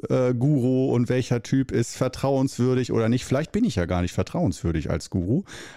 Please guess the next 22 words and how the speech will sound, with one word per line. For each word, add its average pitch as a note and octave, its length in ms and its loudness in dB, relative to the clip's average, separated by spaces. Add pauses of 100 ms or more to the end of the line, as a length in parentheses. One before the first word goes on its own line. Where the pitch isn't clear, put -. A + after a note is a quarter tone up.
(100)
aber E3 560 0
irgendwo G3 460 2
muss F3+ 240 2
da E3 140 0
doch F3 260 -2
eine F3+ 160 0
echte D#3+ 260 -2
Leidenschaft D3 580 0
für G#2+ 120 -2
die F#2+ 100 2
Thematik F2+ 500 -2
sein, G2 320 0
wenn D3 260 0 (260)
im A2 240 0
Wissen, A#2 420 0
dass A2 200 -2
das - 260 -4
eigentlich F3+ 540 0
nichts - 300 -2
bringt F#3+ 420 0
und A2+ 200 0
nur C3 340 4